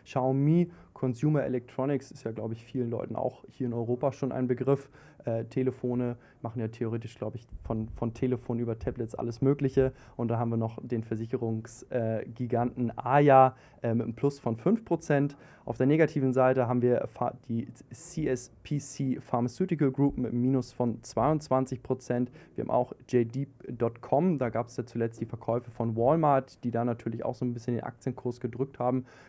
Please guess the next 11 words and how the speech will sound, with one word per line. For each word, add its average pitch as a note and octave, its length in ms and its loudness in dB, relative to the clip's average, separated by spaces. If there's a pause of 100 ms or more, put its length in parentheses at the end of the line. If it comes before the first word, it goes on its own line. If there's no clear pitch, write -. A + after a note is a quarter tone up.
Gab G#2+ 120 -8
jetzt A#2 140 -8
zuletzt A#2 320 -4
ein B2 80 0
Minus B2 280 0
von A2+ 180 -4
zwei A#2+ 320 -2
Prozent, - 460 -8 (260)
äh, A#2+ 60 -12 (240)
zwölf C3+ 340 2
Prozent. C3+ 460 2